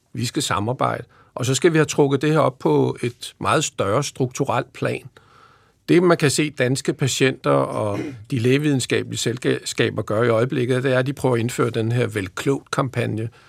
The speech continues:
hvor læger og patienter skal sidde og tale om det her. Men hvis man læser vores bog, så kan man se, at det her konsultationsrum, som lægen og patienten sidder i, det er fuld af en masse andre aktører og fuld af en masse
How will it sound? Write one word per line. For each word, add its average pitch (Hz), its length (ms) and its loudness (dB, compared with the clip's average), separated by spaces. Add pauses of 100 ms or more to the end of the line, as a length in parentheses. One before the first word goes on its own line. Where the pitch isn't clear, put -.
(280)
hvor 120 200 4
læger 110 280 0
og 139 80 -2
patienter 131 500 -2
skal 127 220 -4
sidde 117 200 -2
og 135 60 0
tale 107 320 -2
om 117 100 0
det 110 160 -4
her. 113 180 -2 (680)
Men 120 720 2
hvis 117 180 -4
man 123 100 4
læser 165 300 4
vores 135 220 0
bog, 165 300 4
så 160 120 0
kan 151 120 0
man 135 120 2
se, 143 400 0
at 117 180 -4
det 131 80 2
her 139 100 0
konsultationsrum, 127 1160 -4
som 113 220 -2
lægen 117 280 0
og 131 80 0
patienten 127 420 -2
sidder 123 280 -2
i, 123 180 -4 (460)
det 131 100 6
er 135 40 6
fuld - 580 0
af 147 100 -2
en 123 120 2
masse 107 340 0
andre 110 360 -2
aktører 127 540 -4 (320)
og 113 140 -4
fuld 151 220 0
af 151 60 4
en 123 80 4
masse 117 400 0